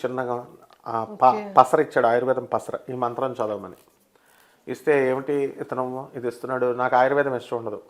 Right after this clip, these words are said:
Speaker 2: Hmm.
Speaker 1: I like only allopathy." అందువలన ఆ ఇంగ్లీష్ మెడిసిన్స్ అంటే ఇష్టం నాకు. ఆయన సరే అని చెప్పాడు కాబట్టి తిన్నాను.
Speaker 2: Hmm.
Speaker 1: ఈ మంత్రం చదివాను. విచిత్రం, ఒక్క నెలలో నా కళ్ళన్నీ కూడా
Speaker 2: Hmm.
Speaker 1: కళ్ళజోడు లేకుండా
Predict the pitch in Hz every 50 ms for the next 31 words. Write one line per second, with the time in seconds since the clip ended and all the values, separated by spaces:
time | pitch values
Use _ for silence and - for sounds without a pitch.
0 | _ _ 233 233 240 233 220 214 202 190 - - 120 117 113 127 131 - - 120
1 | 120 123 123 123 120 110 110 120 120 - 120 - - - _ - - - - -
2 | _ _ _ _ _ _ _ _ - 123 123 131 135 147 147 135 123 120 120 123
3 | - - _ _ _ _ - 120 127 127 127 127 123 123 135 143 131 - - 135
4 | 131 131 123 - - 131 120 - 127 127 123 165 151 113 - - 123 120 107 101
5 | 95 - - _ _ _ _ _ _ _ _ _ _ _ _ _ _ _ _ _
6 | _ _ _ - - 143 151 147 147 143 147 139 151 147 143 135 123 - - 135
7 | 123 131 131 131 131 - 139 123 120 110 104 107 - - - _ _ 233 233 226
8 | 220 214 196 190 180 _ _ _ _ _ _ _ _ _ _ - 127 127 123 120
9 | 117 110 120 123 123 120 - 117 113 110 107 110 110 - _ _ _ _ _ _
10 | _ _ _ _ _ _ _ - - - 170 - - - 208 208 208 226 202 185
11 | 165 156 - - 160 147 139 135 139 151 165 175 185 180 170 160 - - 143 139
12 | 143 147 147 147 143 135 139 127 127 117 113 - - - - - _ _ _ _
13 | 240 240 254 254 240 208 - - - 127 131 143 139 139 147 143 135 127 123 120
14 | - - 127 120 113 104